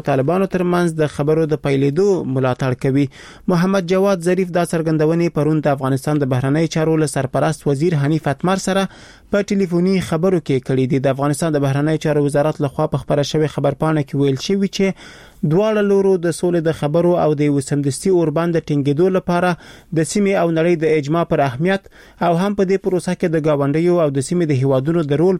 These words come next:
په اړه خبرې وکړې. د افغانستان د بهرنی چارو سرپرست وزیر د افغانستان د سولې په بهیر کې د ایران د همکارۍ د دوام غوښتنه داسې مهال کوي چې د تیرې شنبې په ورځ د قطر په پلازمینه دوحه کې د افغانانو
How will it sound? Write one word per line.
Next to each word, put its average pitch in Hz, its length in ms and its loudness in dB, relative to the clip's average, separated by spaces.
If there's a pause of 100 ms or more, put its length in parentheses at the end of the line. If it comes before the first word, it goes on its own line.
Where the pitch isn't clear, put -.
په 143 40 0 (120)
اړه 135 260 -2
خبرې 127 360 0
وکړې. 139 300 0 (1300)
د - 20 2 (140)
افغانستان 139 460 -2
د 135 100 0
بهرنی 139 380 0
چارو 139 220 -2
سرپرست 143 480 -2
وزیر 143 320 0
د 139 100 0
افغانستان 139 460 -2
د 131 100 -2
سولې 156 280 2
په 139 120 -2
بهیر 151 340 0
کې 175 120 2 (480)
د 180 140 2
ایران 190 320 0
د 170 100 0
همکارۍ 175 480 0
د 156 100 0
دوام 165 360 2
غوښتنه 160 380 -2 (100)
داسې 147 260 0
مهال 151 320 0
کوي 165 280 0
چې 190 120 2 (460)
د - 140 -2
تیرې 202 300 0
شنبې 196 360 0
په 180 100 0
ورځ 170 140 0 (100)
د 165 140 -2
قطر 160 320 -2
په 156 120 -2
پلازمینه 151 560 0
دوحه 143 220 0
کې 156 240 0
د 139 100 0
افغانانو 143 420 0